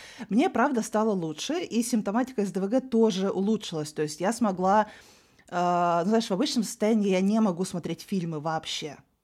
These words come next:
То есть я, в принципе, не могу смотреть телевизор, потому что через две минуты меня начинают куда-то подрывать, я начинаю убегать. Вот на Бринтеликсе я смогла смотреть кино.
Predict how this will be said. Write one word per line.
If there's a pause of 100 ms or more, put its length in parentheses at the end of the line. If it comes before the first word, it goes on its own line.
(140)
То
есть
я,
в
принципе,
не
могу
смотреть
телевизор,
потому
что
через (100)
две
минуты
меня
начинают
куда-то
подрывать, (340)
я
начинаю
убегать. (400)
Вот
на
Бринтеликсе
я
смогла
смотреть
кино.